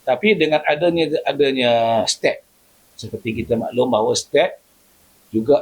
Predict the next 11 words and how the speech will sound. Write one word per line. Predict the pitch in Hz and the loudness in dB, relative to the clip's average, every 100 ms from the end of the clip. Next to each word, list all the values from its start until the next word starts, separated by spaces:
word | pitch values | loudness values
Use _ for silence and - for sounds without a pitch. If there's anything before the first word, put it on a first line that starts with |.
| - | 0
sedang | 120 120 123 120 | -4 -2 -2 -2
memperkasakan | 117 - 113 - 110 - 156 131 - 120 - | -4 -4 -4 -2 -2 0 0 0 -2 -6 -6
usahawan | - 101 92 110 160 220 | -6 -2 2 2 2 -2
supaya | 202 - 107 117 127 120 | -4 -8 -4 -2 0 0
mereka | 113 117 - 123 - | 0 -4 0 0 0
terlibat | 104 107 104 - _ _ _ _ - | -2 -2 -2 -4 _ _ _ _ -20
sepenuhnya | - - 107 113 113 139 127 | -10 -2 0 0 -2 -2 -2
dengan, | 107 104 104 101 92 - _ _ _ _ - | -2 0 -2 -2 -8 -14 _ _ _ _ -10
uh, | 90 | -8
digital | 85 98 110 107 104 85 - | -6 -4 -2 0 2 0 -4
ekonomi | - 104 107 101 | -10 -6 -4 -4